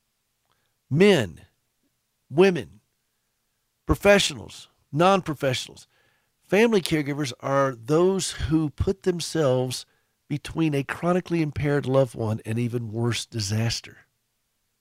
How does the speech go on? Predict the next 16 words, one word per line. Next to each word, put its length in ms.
That's 240
what 100
a 40
caregiver 460
is. 320
And 200
we 140
rarely 380
get 180
to 40
go 160
to 60
parks. 720
<laughs> 60
You 160
know, 60